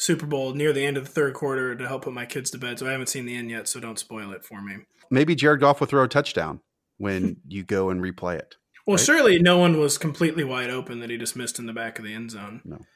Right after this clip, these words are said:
Speaker 1: Um,
Speaker 2: Of course
Speaker 1: I know
Speaker 2: not.
Speaker 1: now we're crediting that more to McCourty,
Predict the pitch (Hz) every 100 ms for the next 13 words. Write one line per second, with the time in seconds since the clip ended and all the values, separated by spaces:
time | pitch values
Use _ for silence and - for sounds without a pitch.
0 | _ _ - - 104 - - 185 180 170
1 | 160 143 139 151 135 123 127 131 123 131
2 | 135 123 139 127 - 139 123 120 120